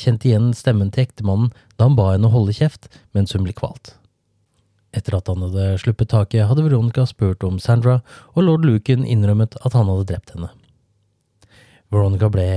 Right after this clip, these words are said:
enda mer livredd og sa derfor til lord Lucan at hun kunne hjelpe han med å flykte etter at skaden hennes var leget. Lord Lucan gikk opp i andre etasje først og ba datteren Frances om å legge seg, og gikk deretter inn på et av soverommene.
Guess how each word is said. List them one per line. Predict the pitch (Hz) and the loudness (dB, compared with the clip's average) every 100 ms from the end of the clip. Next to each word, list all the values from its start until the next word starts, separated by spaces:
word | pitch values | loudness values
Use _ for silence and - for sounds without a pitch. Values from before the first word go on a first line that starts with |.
| 101 - _ | -4 -8 _
enda | 131 113 | 2 4
mer | 117 110 110 | 4 4 2
livredd | 139 135 104 123 135 | 2 2 2 -2 -4
og | - 147 | -6 -2
sa | - 113 | 0 0
derfor | 101 87 117 | 0 -2 -2
til | 98 98 | -2 -2
lord | 95 | -4
Lucan | 95 90 - 104 - - _ | -4 -6 -6 -6 -8 -20 _
at | - 120 | -4 0
hun | 160 143 | 0 2
kunne | 165 165 160 | 2 2 2
hjelpe | 151 147 - 101 | 2 2 2 0
han | 143 147 | 2 2
med | 143 | 2
å | |
flykte | - 147 - 147 139 _ 131 | 0 -4 -2 0 0 _ -6
etter | - 101 | -2 -4
at | - | 0
skaden | 131 90 87 | 0 0 -2
hennes | 87 90 - | -2 -4 -4
var | 90 87 | -4 -2
leget. | 90 80 82 _ _ _ _ _ _ _ _ | -4 -8 -14 _ _ _ _ _ _ _ _
Lord | 92 92 90 | -4 -4 -2
Lucan | 92 - 135 127 | -4 0 0 0
gikk | - | -2
opp | 87 | -4
i | 92 | -2
andre | 92 92 92 | -2 -2 -2
etasje | 104 95 90 113 113 | -2 -2 0 0 2
først | - 139 - - | 0 -2 -4 -4
og | 131 | 0
ba | 143 147 | 2 2
datteren | 139 - 120 | 0 0 -2
Frances | 120 107 104 - - - | 0 -2 0 -4 -8 -2
om | 156 | 0
å | 160 | 2
legge | 101 85 | 0 -2
seg, | 87 85 _ _ | -6 -6 _ _
og | 170 | -4
gikk | 185 | 0
deretter | 131 107 98 127 117 | 2 2 2 2 2
inn | 90 | -2
på | - 95 | -4 -4
et | - | -2
av | 104 | 0
soverommene. | 110 87 85 85 87 | 0 0 -6 -6 -8